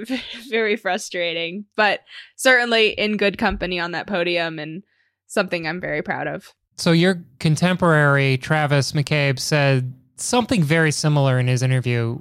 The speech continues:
Speaker 2: with me about reliving events and thinking about it specifically in the guise of the wor-, of the national championship. His goal has been to win nationals on the road.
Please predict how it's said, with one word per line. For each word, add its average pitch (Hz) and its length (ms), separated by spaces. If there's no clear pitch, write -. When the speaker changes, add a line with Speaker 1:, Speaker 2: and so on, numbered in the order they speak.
Speaker 2:
with 135 320
me 135 460
about 151 1040
reliving 180 800
events 147 800
and 147 180
thinking 165 460
about 147 320
it 147 240
specifically 175 680
in 147 100
the 139 60
guise 131 560
of 127 260
the 127 120
wor-, 127 240
of 135 240
the 127 320
national 139 420
championship. 123 640
His 196 220
goal 175 320
has 160 280
been 147 380
to 139 180
win 135 460
nationals 127 760
on 123 200
the 120 80
road. 170 520